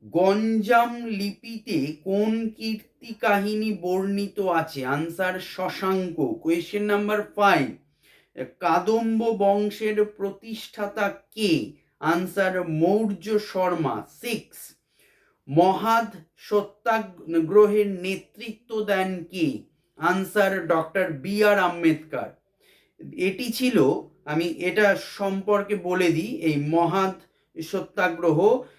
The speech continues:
ছিল ভারতের একটি পাবলিক ট্যাঙ্কের জল ব্যবহার করার অনুমতি দেওয়ার একটি সত্যাগ্রহ,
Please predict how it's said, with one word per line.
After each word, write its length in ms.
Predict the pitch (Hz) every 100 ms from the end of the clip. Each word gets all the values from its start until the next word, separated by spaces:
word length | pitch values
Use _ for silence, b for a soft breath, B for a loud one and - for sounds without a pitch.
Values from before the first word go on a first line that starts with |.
| B B B B
ছিল 420 | - - 233 240 156
ভারতের 800 | 175 127 147 175 220 226 240 240
একটি 320 | 226 262 - _
পাবলিক 840 | 175 185 185 185 220 247 254 - -
ট্যাঙ্কের 840 | 240 214 220 226 220 233 233 220 151
জল 440 | 120 175 180 202
ব্যবহার 720 | 196 208 208 220 208 226 214
করার 460 | - 208 208 214 214
অনুমতি 760 | 180 180 196 208 208 214 220 208
দেওয়ার 440 | 208 214 214 214
একটি 360 | 214 - - 180
সত্যাগ্রহ, 1120 | - 180 - - 196 196 190 214 190 139 -